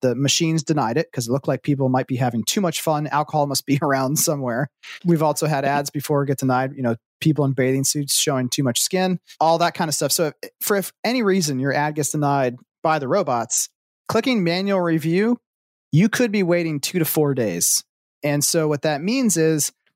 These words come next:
when you're trying to fix something and it's getting rejected,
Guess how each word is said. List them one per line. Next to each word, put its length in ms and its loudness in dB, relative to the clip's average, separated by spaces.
when 120 2
you're 100 2
trying 420 0
to 420 2
fix 300 -2
something 460 -2
and 120 2
it's 140 0
getting 240 0
rejected, 600 -2